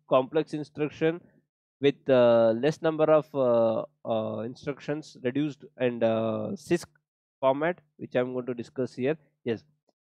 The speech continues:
cisc and risc. cisc is a complex instruction set computer.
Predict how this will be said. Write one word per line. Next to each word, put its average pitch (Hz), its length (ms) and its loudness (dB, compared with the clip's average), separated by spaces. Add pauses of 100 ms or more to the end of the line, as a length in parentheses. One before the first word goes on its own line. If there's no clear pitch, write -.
(100)
cisc 185 260 0
and 156 160 0
risc. 123 260 -2 (680)
cisc 190 260 -4
is 160 180 -2
a 147 360 2 (760)
complex 147 460 -2
instruction 143 520 -6
set - 240 -8
computer. 123 520 -6